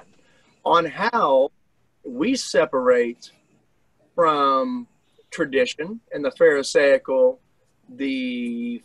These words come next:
physical, humanistic senses that we can see what we think that makes us set apart, or some use the word holy, by letting your left hand know what the, what your right hand is doing.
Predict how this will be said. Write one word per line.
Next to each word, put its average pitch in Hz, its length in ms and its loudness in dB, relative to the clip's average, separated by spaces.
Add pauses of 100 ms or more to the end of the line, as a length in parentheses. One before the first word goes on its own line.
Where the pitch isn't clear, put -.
physical, 180 520 2
humanistic 160 1000 -4 (800)
senses 233 560 -8
that 185 200 -2
we 247 240 -2
can - 220 -4
see 247 520 -8 (400)
what 151 220 2
we 254 220 0
think 185 280 -8
that - 120 -2
makes 151 360 -2
us 220 300 -4 (520)
set 185 140 0
apart, 127 500 -2 (280)
or 127 220 -4
some 143 240 -8
use 131 180 -6
the 120 80 -8
word 123 200 2
holy, 131 500 2 (1300)
by 143 340 0
letting 170 300 -2
your 151 260 -4
left 180 340 -2
hand 147 260 -6
know 135 140 -2
what - 240 -4
the, - 180 -4
what 139 260 -4
your 127 180 -6
right 131 320 -2
hand 135 240 -6
is 120 140 -14
doing. 160 340 -6